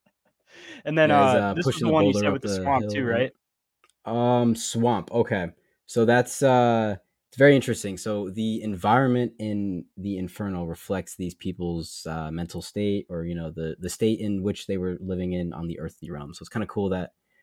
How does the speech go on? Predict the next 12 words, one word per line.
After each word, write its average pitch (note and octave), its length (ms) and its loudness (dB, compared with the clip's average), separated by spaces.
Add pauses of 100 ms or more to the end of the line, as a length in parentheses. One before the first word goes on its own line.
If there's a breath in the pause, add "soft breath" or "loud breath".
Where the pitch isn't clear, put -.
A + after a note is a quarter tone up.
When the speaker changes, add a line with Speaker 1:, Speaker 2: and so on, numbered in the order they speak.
(200)
Speaker 2:
someone B2 320 6
who A#2+ 160 6
was, A2 240 4
uh, F#2 420 0 (480)
a F2+ 80 -6
filthy B2 500 0
glutton, A2+ 680 0
or F#2+ 120 -6
they F2+ 140 -4
were, F2+ 80 -6
you F2 80 -6
know, D#2+ 220 -10